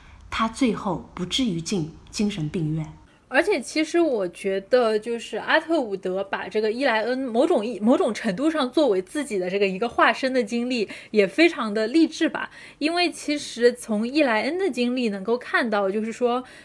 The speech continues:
Speaker 2: 他在自己的成长过程里面，其实一直都在扮演一个完美的，或者说符合社会规范的这样的一个女性的角色。呃，从她小时候不合群，被其他的女孩霸凌，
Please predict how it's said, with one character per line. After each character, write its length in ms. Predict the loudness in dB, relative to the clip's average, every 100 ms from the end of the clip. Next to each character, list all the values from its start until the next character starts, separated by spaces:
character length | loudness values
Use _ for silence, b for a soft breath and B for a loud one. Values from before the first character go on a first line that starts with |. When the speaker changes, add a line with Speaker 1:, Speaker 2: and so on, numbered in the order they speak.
| B -6
Speaker 2:
他 240 | 0 2
在 180 | 4 2
自 180 | 2 0
己 140 | -2
的 140 | -6
成 260 | -6 -6 -4
长 220 | -2 -4
过 200 | 0 2
程 240 | 2 -2 -6
里 140 | -6
面， 180 | -6 -10
其 220 | -6 -6
实 220 | -4 -4
一 160 | 4 4
直 240 | 4 -4
都 180 | 2 2
在 160 | 2 -2 -4
扮 240 | 0 0 2
演 320 | -2 -2 -10
一 80 | -6
个 200 | -2 0
完 220 | 0 -2
美 220 | 0 0
的， 320 | 0 -2 -2 -6 b b
或 180 | 2 4
者 140 | 6 4
说 140 | 0
符 260 | -2 -4 -2
合 220 | 0 0
社 200 | 0 0
会 140 | 0
规 240 | -2 -2 -2
范 260 | -4 -4
的 160 | -4 -4
这 80 | -6
样 140 | -8
的 60 | -4
一 40 |
个 120 | -4
女 160 | -4 -6
性 200 | -6 -4
的 80 | -4
角 280 | -4 -6
色。 340 | -6 0 0 0 B B 0
呃， 260 | 2 2
从 180 | 2 2
她 140 | 2
小 240 | 2 0 -2
时 120 | -2
候 280 | 2 0 -2 -8
不 80 | 2
合 140 | 2
群， 420 | 4 -2 -2 -4 -6 B _
被 160 | 6 6
其 200 | 4 -4
他 220 | 2 4
的 120 | 4
女 120 | 2
孩 180 | -2 -6 0
霸 240 | 6 6
凌， 360 | 4 -2 -6